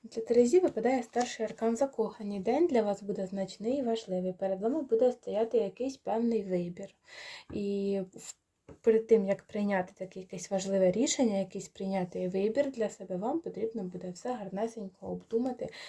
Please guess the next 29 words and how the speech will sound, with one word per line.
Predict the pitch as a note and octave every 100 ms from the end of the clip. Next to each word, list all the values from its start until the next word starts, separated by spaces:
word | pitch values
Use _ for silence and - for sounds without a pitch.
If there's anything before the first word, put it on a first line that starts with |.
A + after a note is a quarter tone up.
| - -
без | G3+
всяких | G3+ A#3+ A#3+ A3+
там | - G#3 G3
поспіхів. | F#3+ F#3 - F#3+ G3
Також | - F4 A#3+
ця | - G#3+
карта | G3+ G3 G3
може | F#3+ F#3+ F#3+
вказувати | - F#3+ F3+ F#3 F#3
комусь | F3+ A3+ D#4 F#4+ -
на | G3 F#3 - - -
романтичні | - A3 G#3+ A3 F4+ - F#3+
побачення, | F3+ F#3 C4+ E4 - B3+ B3+ B3 -
комусь | A3 G#3+ A3 -
на | F#3+ F#3 F#3 F#3 F3+ -
освідчення | F3 - G3+ F#3+ G3 F3+
в | F3+
коханні, | F#3+ F#3 G3 A3+ C4+ B3 - - - - -
е, | G3+ G3
комусь | F#3 - G3+ C4 C4+
на | G#3+ G3+ F#3+ F#3+ F#3 - - - _ _
буде | - F#3+ F#3 F#3
шлюб | - F#3
хтось | - - A#3+
брати, | A3 G#3+ G3+ -
в |
когось | - A#3+ A#3 A3
може | F#3+ F#3 F3+ F3+
бути | F3+ F#3 F3+